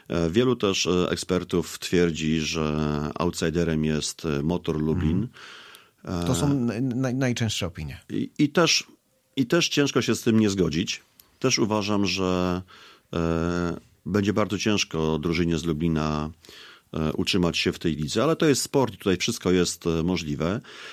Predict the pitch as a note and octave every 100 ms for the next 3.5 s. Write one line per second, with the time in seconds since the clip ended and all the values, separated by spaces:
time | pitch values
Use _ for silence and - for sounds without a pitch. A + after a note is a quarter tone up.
0 | - - - F2+ F#2 F#2+ G2 G2+ G2 G2+
1 | - - - - - _ _ _ - -
2 | G2+ B2 D#3 D#3 C#3 B2+ A2 A#2+ A#2+ A2
3 | F#2 G2+ G2 F#2+ F#2+